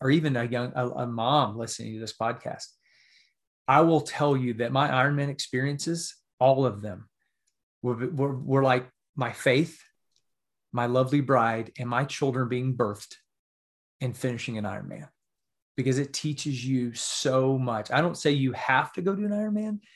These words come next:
but I'm telling you, it's gonna teach you something about your faith,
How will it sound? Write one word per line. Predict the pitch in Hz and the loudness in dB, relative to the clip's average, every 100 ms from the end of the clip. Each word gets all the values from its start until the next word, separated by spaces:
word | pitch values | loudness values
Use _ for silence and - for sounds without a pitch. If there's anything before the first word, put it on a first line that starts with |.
| _ _ _ _ | _ _ _ _
but | 135 | 2
I'm | 127 | 2
telling | - - 139 151 | -2 -2 2 2
you, | 156 160 | 2 2
it's | 147 - | 0 0
gonna | 135 113 | -2 -4
teach | - 143 135 | -4 -6 -4
you | 143 | -6
something | 131 139 131 139 | -2 -2 -2 -4
about | 120 117 117 - | -2 -2 -4 -6
your | 113 - | -12 -8
faith, | - 127 131 131 | 0 2 2 -2